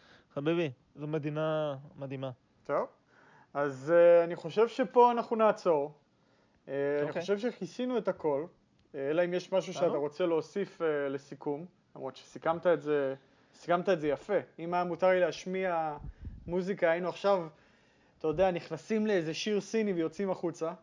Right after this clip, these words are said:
Speaker 2: אבל אז אני אפר זכויות
Speaker 1: <laughs>
Speaker 2: יוצרים, אז זה לא יקרה. אז תודה רבה לך, תמיר. תודה שהיית
Speaker 1: תודה רבה,
Speaker 2: איתנו.
Speaker 1: ונסגור במשפט אחד.
Speaker 2: מהמם.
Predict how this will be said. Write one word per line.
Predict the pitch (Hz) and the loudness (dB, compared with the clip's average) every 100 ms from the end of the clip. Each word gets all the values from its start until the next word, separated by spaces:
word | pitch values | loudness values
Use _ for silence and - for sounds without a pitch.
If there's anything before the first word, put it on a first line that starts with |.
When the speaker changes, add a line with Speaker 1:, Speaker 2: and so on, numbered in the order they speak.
| - | -12
Speaker 2:
אבל | 135 143 | -4 -2
אז | 165 | -2
אני | 175 156 | -4 -6
אפר | - 185 | -2 -2
זכויות | 180 - 170 175 | -2 -2 -4 -2
Speaker 1:
<laughs> | 151 | -6
Speaker 2:
יוצרים, | - 151 147 185 - _ _ _ | -4 -4 -4 -8 -18 _ _ _
אז | 151 | -6
זה | 135 | -2
לא | 156 147 | 0 0
יקרה. | 147 139 156 _ _ - - - - | -2 -8 -8 _ _ -20 -20 -20 -8
אז | 143 - | -8 -4
תודה | 160 220 | 4 6
רבה | 220 220 | 8 6
לך, | 214 185 | 6 2
תמיר. | - 165 160 165 175 _ - - - - | -4 -4 -4 -6 -8 _ -20 -20 -20 -16
תודה | 135 131 165 180 | -8 2 4 6
שהיית | 175 160 151 | 4 2 4
Speaker 1:
תודה | 180 196 | 4 6
רבה, | - | 4
Speaker 2:
איתנו. | 202 | 4
Speaker 1:
ונסגור | 180 175 156 165 196 | 2 -2 -2 0 2
במשפט | 190 196 180 - 196 202 | 2 0 -2 -2 0 0
אחד. | 175 202 180 143 - _ _ - | 2 2 2 -4 -18 _ _ -10
Speaker 2:
מהמם. | 160 165 233 | -6 -2 -4